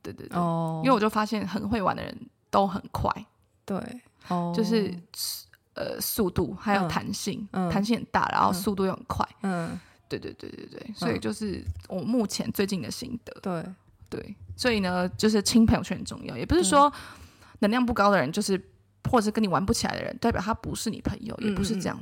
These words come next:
Speaker 1: 讲，
Speaker 2: 嗯，嗯，对，对，对。
Speaker 1: 就是我们玩的东西不同，
Speaker 2: 对。
Speaker 1: 我们可以去喝咖啡，
Speaker 2: 嗯。
Speaker 1: 吃吃饭。
Speaker 2: 嗯，嗯，嗯。
Speaker 1: 但是如果是要比较 active 的时候，就是要去 party 啊，
Speaker 2: 对。
Speaker 1: 或者是社交场合，那你有可能跟他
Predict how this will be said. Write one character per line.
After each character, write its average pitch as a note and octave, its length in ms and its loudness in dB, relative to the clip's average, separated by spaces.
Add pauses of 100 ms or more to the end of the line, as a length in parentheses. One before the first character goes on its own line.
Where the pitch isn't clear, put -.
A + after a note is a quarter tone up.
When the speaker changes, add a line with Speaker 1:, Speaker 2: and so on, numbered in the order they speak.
Speaker 1:
讲， F#3 100 -2
Speaker 2:
嗯， E3+ 40 -2
嗯， - 0 -
对， - 0 -
对， - 20 -6
对。 E3 100 -4
Speaker 1:
就 C#4+ 60 0
是 D4+ 40 0
我 B3+ 60 4
们 E3+ 140 -2
玩 B2+ 100 2
的 F3 80 -4
东 G3 140 0
西 G#3 80 -6
不 G3 100 -4
同， - 160 -10 (200)
Speaker 2:
对。 F#3+ 100 0
Speaker 1:
我 E3+ 60 4
们 B3 100 6
可 D#4 60 2
以 D#4 60 2
去 C#4 60 0
喝 C#4 120 2
咖 C4 180 0
啡， A#3+ 380 0
Speaker 2:
嗯。 F3 180 0
Speaker 1:
吃 E3 60 -2
吃 A#3+ 120 2
饭。 - 240 0 (180)
Speaker 2:
嗯， F3+ 180 -2
嗯， E3+ 240 -2
嗯。 E3 160 -6 (260)
Speaker 1:
但 C#4 160 2
是 C4 160 2
如 G#3 220 -2
果 G3+ 180 -2
是 G3 240 -2
要 E3+ 340 0 (220)
比 A#2 140 -14
较 E3 180 2 (140)
active - 440 -2
的 - 120 -12
时 - 200 -10
候， F#3+ 320 -6 (200)
就 G3+ 80 -4
是 G3 80 0
要 F#3 100 4
去 G3 80 -4
party F#3+ 520 0
啊， F3 160 -2
Speaker 2:
对。 G#3 40 0
Speaker 1:
或 G#3+ 80 2
者 F3 100 -4
是 F#3+ 300 -2 (160)
社 - 300 0
交 D#3 200 6
场 - 220 -4
合， - 300 -4
那 G#3+ 180 2 (300)
你 G3+ 100 -2
有 F#3 100 2
可 F#3+ 140 -4
能 A2 140 -6
跟 F3+ 160 -2
他 F#3 200 -2